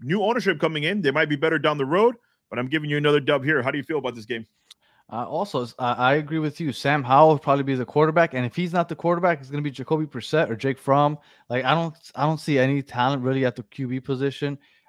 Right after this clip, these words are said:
Speaker 2: I think that the Jets get an, another dub here and are sitting at twelve and three with a chance at a first round bye.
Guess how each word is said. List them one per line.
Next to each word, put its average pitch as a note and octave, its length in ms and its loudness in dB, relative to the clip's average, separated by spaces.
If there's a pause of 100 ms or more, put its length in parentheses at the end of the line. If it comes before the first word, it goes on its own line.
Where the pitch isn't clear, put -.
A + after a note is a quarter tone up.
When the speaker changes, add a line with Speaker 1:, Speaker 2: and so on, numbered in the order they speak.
Speaker 2:
I B2 160 0
think C#3 280 -6
that B2+ 180 -2
the B2 80 -8
Jets C3 320 -4
get C3 180 -2
an, A#2+ 100 -10
another A#2+ 460 -6
dub B2 300 -2
here F3 340 -4 (300)
and A#2+ 120 -4
are A#2 60 -4
sitting D#3 280 0
at B2 100 -2
twelve D#3+ 260 2
and C#3 140 -4
three E3+ 160 -4
with C3 160 0
a - 20 -4
chance C3 380 -4
at A#2+ 100 4
a A2+ 60 -2
first C3+ 260 -2
round B2 180 0
bye. A2 240 0